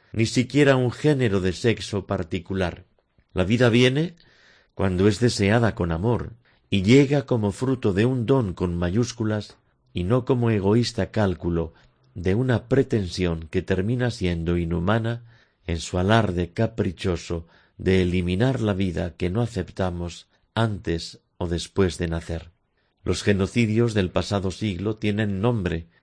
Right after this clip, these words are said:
y sus ideologías tienen siglas conocidas. Es la tragedia de quien no reconoce que su propia vida es un regalo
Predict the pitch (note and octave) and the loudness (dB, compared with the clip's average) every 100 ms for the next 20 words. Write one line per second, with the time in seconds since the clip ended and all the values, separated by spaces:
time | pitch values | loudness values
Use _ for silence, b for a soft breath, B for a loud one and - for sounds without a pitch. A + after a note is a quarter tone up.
0 | b F2+ E2+ A2 F#2 G#2 F#2+ F#2+ F2+ E2+ | b -6 -4 -4 0 2 4 4 2 0
1 | B2+ B2+ A#2 - A#2+ B2 A#2 - C3+ G#2 | 0 0 -2 -4 -2 0 0 0 0 0
2 | F2 E2 - - _ _ - F#2 E2+ - | 0 -2 -6 -16 _ _ -6 -4 -4 -6
3 | F#2+ F2 E2 - - _ b - G#2+ A#2 | -6 -6 -10 -16 -20 _ b 0 4 4
4 | A#2 A2 G#2+ B2 A#2+ B2+ C3 A#2+ A#2 G#2+ | 6 4 4 2 2 4 2 2 2 0
5 | G2+ A2 A#2 A#2 A2 A2 A#2+ A#2+ G2+ F#2 | 2 2 4 4 2 2 2 2 0 0
6 | F#2+ - F#2 E2+ A2+ A2+ A2 G2+ A#2 F#2+ | -2 -2 -4 0 0 2 0 2 2 2
7 | F2 - G#2 G2+ G#2+ G#2 F#2 G2+ | 0 -2 -4 -2 0 0 0 -2